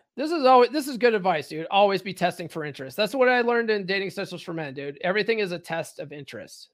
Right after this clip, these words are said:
right? And, like, Corey Wayne's book, he talks about, like, a scale,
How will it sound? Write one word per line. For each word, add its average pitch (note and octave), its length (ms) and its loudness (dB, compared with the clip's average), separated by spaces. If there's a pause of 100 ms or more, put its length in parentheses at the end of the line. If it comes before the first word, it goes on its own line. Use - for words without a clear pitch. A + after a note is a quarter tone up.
right? C#3+ 280 -8 (120)
And, F3 340 -2 (360)
like, G3+ 160 4
Corey E4 280 6
Wayne's A#3 300 6
book, F3 340 2
he F3+ 140 -8
talks A3+ 320 0
about, G3 260 4
like, D#3+ 140 -6
a D3 40 -4
scale, C#3+ 600 0